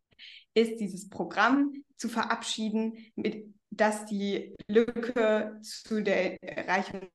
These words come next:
der Klimaziele bis zwanzig dreißig eben schließen soll. Und die Idee dahinter ist einfach, dass,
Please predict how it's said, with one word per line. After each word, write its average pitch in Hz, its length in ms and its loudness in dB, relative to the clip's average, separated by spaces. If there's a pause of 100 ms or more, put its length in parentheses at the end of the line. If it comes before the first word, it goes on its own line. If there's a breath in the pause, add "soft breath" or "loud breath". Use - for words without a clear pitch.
der 175 160 -4
Klimaziele 170 920 -6 (200)
bis - 100 -20
zwanzig 180 260 -10
dreißig 185 540 -2
eben 175 240 -4
schließen 175 540 -4
soll. - 340 -4 (600 loud breath)
Und 220 420 6
die - 120 -2
Idee 240 360 2
dahinter 269 520 6
ist - 180 -4
einfach, 208 280 0
dass, - 380 -4